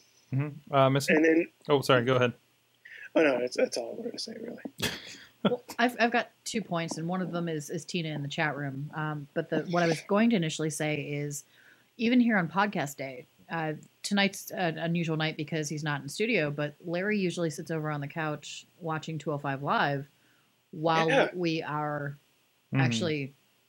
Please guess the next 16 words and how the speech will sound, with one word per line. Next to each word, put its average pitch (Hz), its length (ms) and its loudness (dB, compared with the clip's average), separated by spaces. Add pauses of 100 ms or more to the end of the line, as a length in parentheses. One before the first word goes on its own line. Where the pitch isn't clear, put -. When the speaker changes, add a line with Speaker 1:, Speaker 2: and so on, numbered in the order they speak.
(180)
Speaker 3:
doing 165 160 2
the 139 80 -6
show. 147 400 0 (500)
So, 202 180 2
I 185 40 4
mean, 185 160 0
he's 233 560 0 (800)
looking, 220 480 0
he, 214 200 -2
he's 208 200 2
watching 208 240 4
the 185 80 2
network 156 260 -4
on 139 140 -4
his 143 120 -8
phone - 360 -10